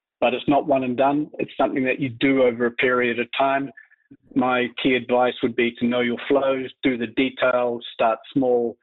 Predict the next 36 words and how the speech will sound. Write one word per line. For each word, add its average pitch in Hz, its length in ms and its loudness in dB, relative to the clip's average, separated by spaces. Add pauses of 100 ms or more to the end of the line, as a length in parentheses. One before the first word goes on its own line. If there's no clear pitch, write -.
(340)
but 120 160 0
then 113 200 -2
go 113 160 2
large. 104 440 0 (300)
Just 147 240 0
think 139 200 0
of 113 80 -2
where 123 180 0
you 120 260 0
want 117 400 -2
to 120 60 -4
be 139 420 -2 (800)
in 131 160 0 (140)
three 143 160 0
to - 80 -6
five 127 260 0
years' 127 180 0 (100)
time 135 300 0 (380)
and 127 300 -2
aim 120 320 -4
towards 113 360 -2 (140)
that. 104 320 2
But 113 140 0
have 147 240 0
that 143 240 2
plan 135 440 -2 (580)
in 120 220 0
front 143 240 -2
of 131 140 -2
people 139 420 0 (200)
from 120 200 0
year 127 220 -2
one 135 240 0
all 143 160 0
the 127 60 0
way 120 200 0